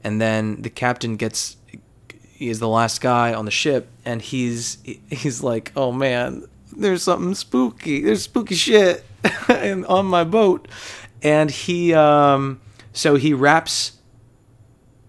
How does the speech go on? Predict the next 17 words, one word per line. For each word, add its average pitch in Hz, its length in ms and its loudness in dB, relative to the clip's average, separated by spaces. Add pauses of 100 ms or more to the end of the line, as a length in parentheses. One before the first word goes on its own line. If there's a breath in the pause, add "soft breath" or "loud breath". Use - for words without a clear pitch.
(120)
a 123 100 -2
crucifix 165 680 -4
around 104 260 -4
himself, 98 580 -8 (100)
and 107 340 -4
he 113 100 -6
ties 120 380 -2
his 107 160 -8
hands 113 400 -6
to 107 420 -4
the, 98 400 -4
uh, 98 400 -4
steering 131 400 -4
wheel 98 320 -8
of 107 100 -16
the - 60 -16
ship. - 420 -2